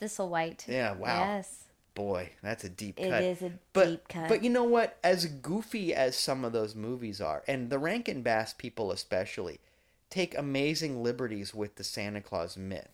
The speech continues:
Speaker 2: They
Speaker 1: Oh, my
Speaker 2: tell
Speaker 1: goodness,
Speaker 2: the
Speaker 1: yes.
Speaker 2: story
Speaker 1: They tell it so many different ways that it's crazy.
Speaker 2: But you know what? I'm, I accidentally used that word, but I'm glad I did. And this is something that comes up from time to time. People think that the word myth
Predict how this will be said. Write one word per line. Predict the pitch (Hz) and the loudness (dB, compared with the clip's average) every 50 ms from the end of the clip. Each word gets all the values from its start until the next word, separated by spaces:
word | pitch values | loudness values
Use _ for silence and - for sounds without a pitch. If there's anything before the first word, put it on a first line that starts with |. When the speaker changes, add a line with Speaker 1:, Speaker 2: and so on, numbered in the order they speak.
| - - _ _ _ _ _ _ _ _ _ _ - | -20 -20 _ _ _ _ _ _ _ _ _ _ -2
Speaker 2:
They | - 233 | 6 10
Speaker 1:
Oh, | 247 254 240 196 | 12 12 12 10
my | 170 170 165 165 | 8 4 4 6
Speaker 2:
tell | 175 - | 8 10
Speaker 1:
goodness, | 214 226 202 - 220 208 - | 10 10 10 10 8 6 4
Speaker 2:
the | 185 | 4
Speaker 1:
yes. | 180 175 170 156 190 | 6 6 8 8 8
Speaker 2:
story | 185 175 214 | 8 8 8
Speaker 1:
They | 220 233 | 8 8
tell | 226 - 302 285 269 | 6 8 8 10 10
it | 233 190 190 | 10 8 4
so | - - 247 226 233 | 4 6 8 8 8
many | 233 240 240 233 220 | 6 4 2 2 2
different | 196 214 202 208 196 180 175 | 0 0 2 2 0 2 4
ways | 175 175 175 170 170 165 160 | 4 4 4 4 2 0 -2
that | - 175 160 | -2 -2 -2
it's | 165 - - | -2 -4 -6
crazy. | - - - - - 190 190 185 180 175 175 170 165 160 156 156 151 160 - _ _ - | -12 -16 -12 -8 -4 0 0 0 2 0 0 -2 -2 -4 -6 -6 -6 -8 -10 _ _ 2
Speaker 2:
But | 180 180 | 2 4
you | 180 196 | 4 4
know | 196 202 190 | 6 6 6
what? | 185 185 185 185 - - - - - - | 8 6 6 4 2 -2 -10 -18 -4 0
I'm, | 151 160 165 175 - - - | 2 2 2 2 -2 -2 2
I | 147 151 147 151 156 - | 4 4 4 4 2 2
accidentally | - 151 170 175 - - 160 147 151 151 156 143 131 | 2 2 2 2 0 0 0 0 0 0 0 -2 -2
used | 120 120 123 127 - - - | -2 -2 -2 -4 -2 0 0
that | 101 85 | 0 2
word, | - 127 123 117 104 | 2 2 2 2 0
but | 113 104 | 0 -2
I'm | 104 98 101 101 | -2 -2 -2 -2
glad | 98 101 98 98 95 92 | -2 0 2 2 2 0
I | 90 87 | 0 -2
did. | 87 - 98 82 69 62 | -4 -4 -6 -6 -6 -6
And | 78 107 120 | -6 -4 -2
this | 127 135 - - | -2 -4 -4 -8
is | 226 - | -8 -8
something | - 160 143 123 113 | -6 -6 -4 -4 -6
that | 107 101 - | -6 -8 -8
comes | - - 101 95 95 101 | -10 -10 -8 -6 -4 -2
up | 90 87 - | -4 -4 -4
from | - 104 98 | -8 -10 -10
time | 92 - 98 87 80 85 | -10 -10 -12 -12 -12 -12
to | 85 | -14
time. | - - 85 78 - - _ - - - _ _ _ _ _ _ _ _ _ | -14 -14 -14 -14 -14 -18 _ -20 -20 -20 _ _ _ _ _ _ _ _ _
People | - - 247 262 - - 240 220 | -2 0 0 0 4 4 4 4
think | 208 - - - 185 151 127 117 - - 135 | 4 2 2 2 2 2 2 0 -6 -2 0
that | 143 131 131 | 0 0 2
the | - 139 | 0 0
word | 123 120 131 156 175 180 185 175 165 | 2 4 4 6 6 6 4 2 0
myth | 156 143 147 151 139 110 98 98 - - - | 0 0 4 4 4 4 2 0 -6 -14 -20